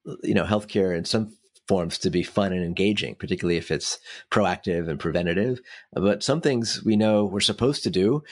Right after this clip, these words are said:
uh, like do our physical therapy after we, let's say, had a knee surgery or a shoulder surgery. And many folks, they might have the best physical therapist in the world and the best motivation, but they get home and they've got their little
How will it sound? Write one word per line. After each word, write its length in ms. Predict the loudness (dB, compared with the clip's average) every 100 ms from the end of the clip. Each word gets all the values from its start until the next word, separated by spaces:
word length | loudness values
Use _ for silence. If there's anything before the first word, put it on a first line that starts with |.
| -18 -4
uh, 180 | 0 2
like 200 | 2 0
do 100 | 0
our 80 | 0
physical 320 | 2 0 0
therapy 460 | 0 2 2 2 0
after 200 | 0 0
we, 160 | 0 0
let's 180 | -4 0
say, 120 | 0
had 100 | 2
a 80 | 2
knee 140 | 0
surgery 600 | 2 0 0 0 2 0
or 220 | 0 0
a 180 | 0 -2 -2
shoulder 300 | -2 0 0
surgery. 400 | 0 0 2 2
And 100 | 2
many 140 | 2
folks, 320 | 2 0 -2 -8 -16 -6 0
they 100 | 2
might 140 | 2
have 80 | 0
the 80 | -2
best 320 | 0 0 0
physical 260 | 0 0
therapist 400 | 2 2 2 0
in 60 | 0
the 40 |
world 220 | 2 2 0
and 80 |
the 60 | 0
best 240 | 0 0
motivation, 420 | 0 2 2 0 -2
but 160 | 0
they 80 | 0
get 160 | 0 0
home 240 | 0 0
and 80 | 0
they've 120 | 0
got 100 | 0
their 120 | 2
little 220 | 2 2